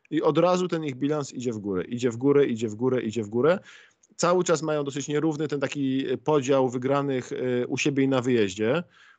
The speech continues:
Tu jeszcze jest, e, przestrzeń, bo mają tylko bilans na poziomie pięćdziesięciu procent, tam dziewięć osiem teraz mają na wyjeździe, ale oni nawet nie, nie mają, nie mają w tym sezonie nic od Michaela Portera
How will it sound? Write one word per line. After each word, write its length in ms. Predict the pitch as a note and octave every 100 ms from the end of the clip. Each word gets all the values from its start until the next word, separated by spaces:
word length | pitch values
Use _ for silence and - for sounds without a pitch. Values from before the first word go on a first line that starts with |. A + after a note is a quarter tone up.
| _
Tu 120 | -
jeszcze 380 | C#3 C3 - B2+
jest, 500 | B2+ B2+ B2+ - -
e, 40 | B2 A#2+ A#2+ A#2+ A#2+ A#2
przestrzeń, 480 | A#2 C#3 C3 - B2
bo 80 | B2
mają 220 | B2 B2
tylko 800 | C3 B2 B2+ B2 A#2+ B2 A#2+ A2 -
bilans 380 | A#2+ B2+ B2+ A#2+
na 60 | A#2+
poziomie 300 | A#2 B2+ A#2
pięćdziesięciu 440 | B2+ A#2 B2+ A#2
procent, 320 | A2 A#2 G#2+
tam 120 | G2+ G#2+
dziewięć 260 | A#2+ A2
osiem 240 | A2+ G#2 F#2
teraz 220 | F2+ G2
mają 180 | F#2 F#2
na 100 | F#2
wyjeździe, 520 | F#2+ F2 E2 C3 G#3+ - - _ _ -
ale 460 | B2+ D3 D#3+ D#3+ D#3 _ _ _ _ _ _ _ _ _ _ _ _ C#3
oni 240 | D#3 E3+
nawet 360 | D3 C#3 D3+ D3
nie, 220 | C3+ C#3+
nie 240 | C3+ C#3
mają, 260 | C3+ C3+ C#3
nie 160 | C#3
mają 180 | C3+ C3+
w 40 | B2+
tym 80 |
sezonie 220 | B2 B2+ C3
nic 280 | C3+ C3+
od 140 | - B2
Michaela 280 | B2+ A#2+ A#2
Portera 380 | A#2+ A#2+ A#2+